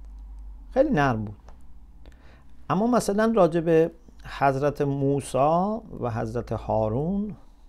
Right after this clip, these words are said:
اونجا خداوند متعال می‌فرماد که پیش فرعون برید و بعد می‌فرماد قولا له قولا لینا،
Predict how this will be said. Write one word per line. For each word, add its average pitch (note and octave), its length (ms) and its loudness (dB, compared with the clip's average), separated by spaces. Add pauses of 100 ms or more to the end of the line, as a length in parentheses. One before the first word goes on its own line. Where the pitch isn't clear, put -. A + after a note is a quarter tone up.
(1700)
اونجا A2 260 -2
خداوند A2 540 -4
متعال G#2+ 520 -4
می‌فرماد A2+ 640 -6
که F3+ 360 -4 (840)
پیش - 280 -6
فرعون B2+ 720 -4
برید F3 480 -2 (1400)
و F#2 400 -6 (540)
بعد A2 220 -6
می‌فرماد B2+ 600 -8 (240)
قولا D#3+ 520 -2
له B2+ 420 -6 (120)
قولا C#3+ 640 -2
لینا، F2 1000 -6